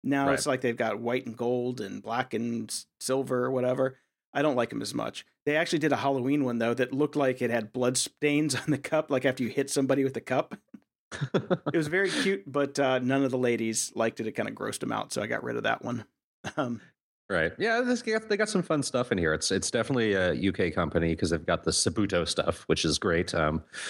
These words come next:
Speaker 2: nobody in the U S has ever heard of that. It's just a, it's like a fun little table soccer game that you play. Um, a
Speaker 1: Oh,
Speaker 2: lot of
Speaker 1: that's
Speaker 2: the
Speaker 1: what
Speaker 2: stuff
Speaker 1: that
Speaker 2: is
Speaker 1: is,
Speaker 2: fun.
Speaker 1: 'cause I, I was
Speaker 2: Yeah.
Speaker 1: wondering what the hell that was.
Speaker 2: <laughs> I played it
Speaker 1: Um,
Speaker 2: when I was a kid, but it's, it's not popular over here at all.
Speaker 1: Uh, I like their J peg hooks, which are basically, uh,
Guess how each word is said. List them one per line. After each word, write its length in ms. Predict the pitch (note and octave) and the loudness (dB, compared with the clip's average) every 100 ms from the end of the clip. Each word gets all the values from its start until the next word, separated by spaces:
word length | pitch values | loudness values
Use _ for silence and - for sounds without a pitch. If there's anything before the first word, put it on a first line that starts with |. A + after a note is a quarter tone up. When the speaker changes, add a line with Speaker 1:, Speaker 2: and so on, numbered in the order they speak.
| - - - | -10 -12 -2
Speaker 2:
nobody 380 | A2+ A2 F#2+ F#2 | 0 2 2 2
in 80 | E2 | 2
the 80 | |
U 120 | E2 D#2+ | 2 2
S 140 | D#2+ | 2
has 140 | F2 F2 | 2 2
ever 160 | E2 | 0
heard 220 | F2+ F2+ | 0 0
of 60 | D2 | 0
that. 200 | C#2+ D#2 | 0 0
It's 160 | E2 - | 0 0
just 240 | F2 - | -2 0
a, 160 | D#2 D2+ | 0 0
it's 220 | E2+ - | 0 0
like 120 | E2 | 0
a 140 | D#2+ D#2+ - - | -2 -4 -12 -4
fun 220 | F#2 E2 | -2 0
little 200 | D#2 D#2+ | 0 -2
table 300 | - D#2+ D2+ | 0 0 2
soccer 380 | - C#2 E2 D2 | 2 0 0 0
game 180 | C#2+ C#2+ | 0 -2
that 120 | C#2+ | -6
you 80 | D#2 | -4
play. 260 | D#2+ D2 - - - - | -2 -2 -4 -14 -18 -4
Um, 440 | F2 F2+ E2+ F2 - - | 0 0 0 -2 -4 -4
a 60 | D#3+ | 0
Speaker 1:
Oh, 40 | |
Speaker 2:
lot 40 | G#3+ | 2
of 60 | |
Speaker 1:
that's 140 | - - | 0 0
Speaker 2:
the 60 | |
Speaker 1:
what 60 | A3 | 2
Speaker 2:
stuff 0 | |
Speaker 1:
that 80 | B3+ | 2
Speaker 2:
is 80 | |
Speaker 1:
is, 40 | A#3 | 2
Speaker 2:
fun. 80 | A#3 | 0
Speaker 1:
'cause 80 | E3 | 0
I, 60 | F3 | 0
I 180 | F3+ | 0
was 100 | F3+ F2 | 0 0
Speaker 2:
Yeah. 80 | |
Speaker 1:
wondering 180 | A3 G3 | 0 0
what 80 | C#3 | 0
the 80 | A#2 | -2
hell 240 | A2 A2+ | -4 -2
that 160 | G#2 - | 0 0
was. 340 | G#2+ A2 A2+ - - - - - | -2 0 0 -2 -4 -6 -6 -4
Speaker 2:
<laughs> 0 | - F3+ - | -2 -2 -2
I 120 | C3 | 0
played 220 | C3+ A#2 | 2 2
it 20 | |
Speaker 1:
Um, 60 | F#2 | 2
Speaker 2:
when 100 | G2 | 0
I 80 | F#2+ | 0
was 160 | F#2+ | -2
a 60 | F2+ | -6
kid, 320 | G2+ E2 D#2 | -2 -2 -4
but 120 | E2+ | -8
it's, 200 | E2+ - - | -8 -10 -8
it's 160 | G#2 G#2 | -8 -4
not 200 | G2+ G2 | -2 0
popular 400 | F2+ F2 E2 D#2+ | 0 0 -2 -2
over 160 | D#2 | -2
here 200 | D#2 D2+ | -2 0
at 80 | D2 | 0
all. 240 | C#2+ C#2 _ _ - - - | -2 -4 _ _ -20 -12 -4
Speaker 1:
Uh, 140 | C3 | 0
I 80 | D3+ | 2
like 160 | A3 A3+ | 0 0
their 140 | F3 | -2
J 240 | B2 D3+ | 0 -2
peg 260 | D3+ B2 A2 | 0 0 0
hooks, 220 | B2+ B2+ | -2 -2
which 120 | B2+ | 0
are 80 | C3+ | 0
basically, 600 | A#2+ C#3 C#3 C#3 C3 A#2+ | 2 0 0 0 2 4
uh, 280 | A2+ A2+ | 4 2